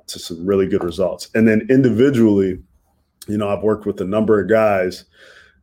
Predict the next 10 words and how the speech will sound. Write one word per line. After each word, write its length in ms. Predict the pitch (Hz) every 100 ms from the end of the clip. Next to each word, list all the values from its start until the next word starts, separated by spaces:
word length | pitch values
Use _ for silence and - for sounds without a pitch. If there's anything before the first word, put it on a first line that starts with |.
| -
that 160 | 104
have 160 | 95 -
came 300 | - 117 117
from 380 | 113 - 107 98
some 280 | - 98 101
lower 240 | 113 110
levels. 580 | 107 113 90 92 92 -
Maurice 440 | 98 104 104 101
Endure 500 | 101 95 104 107 104
at 400 | 104 95 92 -